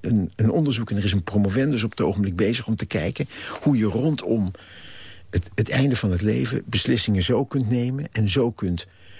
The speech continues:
met elkaar kunt nemen, dat als het je niet lukt om een, de oorlog met de ziekte te winnen en een kind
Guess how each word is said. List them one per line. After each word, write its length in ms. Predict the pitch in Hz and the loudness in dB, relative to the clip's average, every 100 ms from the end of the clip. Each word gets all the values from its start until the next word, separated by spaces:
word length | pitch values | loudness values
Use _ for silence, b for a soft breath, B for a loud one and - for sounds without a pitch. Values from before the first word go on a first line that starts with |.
| B - | B 2
met 240 | 107 139 | 2 2
elkaar 400 | - - 139 127 | -4 -4 -2 -2
kunt 220 | - 123 | -2 0
nemen, 420 | 113 107 117 143 - B B B - | 2 2 2 0 -4 B B B -2
dat 220 | 107 - - | -2 -2 -2
als 160 | 104 | 0
het 140 | 110 107 | 2 4
je 60 | |
niet 180 | 110 113 | 2 4
lukt 400 | 104 90 - - b b b b b b - | 0 0 -4 -16 b b b b b b -2
om 220 | - 92 | 2 4
een, 280 | 90 87 87 - - - - - | 4 4 2 -2 -20 -20 -20 -6
de 120 | - | -2
oorlog 600 | - 127 120 87 - - - - - - | 2 2 2 0 -4 -16 -20 -20 -20 -2
met 160 | 101 87 | 0 2
de 60 | |
ziekte 360 | 87 120 - 123 | 2 0 0 -2
te 100 | 123 | 0
winnen 380 | 123 120 151 160 | 0 0 -4 -4
en 160 | 98 | 0
een 160 | 90 90 | 0 2
kind 360 | 139 104 - | 2 2 -2